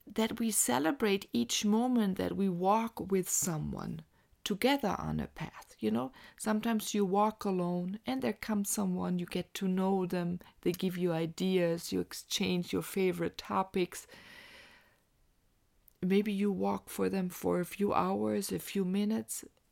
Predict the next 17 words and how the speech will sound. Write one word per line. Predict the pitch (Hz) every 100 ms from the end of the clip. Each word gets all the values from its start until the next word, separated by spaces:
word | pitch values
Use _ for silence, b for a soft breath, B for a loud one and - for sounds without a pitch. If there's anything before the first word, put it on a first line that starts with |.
| _
if | 185 175
it's | 175
on | 156 170
a | 170
longer | 175 185 190 190 190
journey, | 185 190 185 185
for | - -
days | 165 180 180 208 196 -
or | 190
years, | 180 175 175 202 240 - -
right? | 196 220 277 -
And | 247 254
then | 262
they | 254 247
take | - 240 240
their | 226 214
path. | - 233 - 151